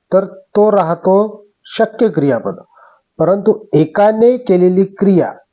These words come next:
कर्त्याने केलेली क्रिया कर्म करत असेल किंवा मग सांगितलेली क्रिया कर्म करत असेल तर त्यावेळेस ते प्रायोजक क्रियापद असते. मग एकाच बाबाला चालवितो याचा अर्थ कर्त्याने केलेली क्रिया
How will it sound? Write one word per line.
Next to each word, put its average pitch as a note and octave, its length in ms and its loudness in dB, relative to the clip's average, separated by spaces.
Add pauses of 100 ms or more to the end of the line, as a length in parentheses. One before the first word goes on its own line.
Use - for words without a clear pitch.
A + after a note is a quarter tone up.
कर्त्याने G3 380 0
केलेली F3+ 320 0
क्रिया F3+ 320 2 (420)
कर्म G3 280 0
करत E3 300 -2
असेल A#2+ 300 -6 (100)
किंवा E3+ 140 0
मग F#3 180 0
सांगितलेली E3 420 0
क्रिया E3+ 220 2
कर्म G#3 320 0
करत C#3 280 -2
असेल B2 260 -6 (600)
तर G#3+ 120 2 (140)
त्यावेळेस G3 420 2
ते G3 160 2
प्रायोजक G3 500 0 (100)
क्रियापद D#3 440 0
असते. - 480 -2 (300)
मग G3 200 -2
एकाच F#3+ 460 0
बाबाला F3 500 0
चालवितो D3+ 880 -2 (920)
याचा D#3 440 0
अर्थ D#3+ 320 -2 (680)
कर्त्याने F#3+ 460 -2
केलेली F3+ 340 0
क्रिया E3+ 440 0